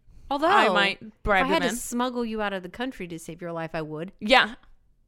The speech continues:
Speaker 2: Yeah.
Speaker 1: Um, so who am I on my high horse? I better step off that horse.
Speaker 2: <laughs> You see,
Speaker 1: Okay.
Speaker 2: but see, that's to save my life.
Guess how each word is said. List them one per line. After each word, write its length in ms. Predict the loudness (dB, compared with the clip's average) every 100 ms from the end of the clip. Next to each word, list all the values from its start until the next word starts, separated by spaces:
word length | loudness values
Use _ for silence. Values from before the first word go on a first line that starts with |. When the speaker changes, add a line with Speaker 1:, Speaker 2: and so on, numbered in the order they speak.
| _ -20 _ _ _ -2
Speaker 2:
Yeah. 180 | 2 2
Speaker 1:
Um, 180 | 0 -14
so 420 | -12 -4 -2 -2 -2
who 120 | -2
am 120 | -2 -2
I 200 | -4 -4
on 120 | -6
my 140 | -8 -8
high 240 | -8 -8
horse? 480 | -8 -10 -10 -14 -8 -6 -6 -10 -10 -6
I 80 |
better 260 | -2 -2 -2
step 380 | -2 2 2 4
off 200 | 0 4
that 180 | 4 6
horse. 400 | 6 4 2 -8 -10
Speaker 2:
<laughs> 40 |
You 100 | -10
see, 160 | -8 -6
Speaker 1:
Okay. 200 | -6 -6 0
Speaker 2:
but 100 | 2
see, 80 | 6
that's 220 | 4 4
to 80 | -4
save 260 | 2 2
my 140 | 2 0
life. 560 | 6 4 4 -6 -14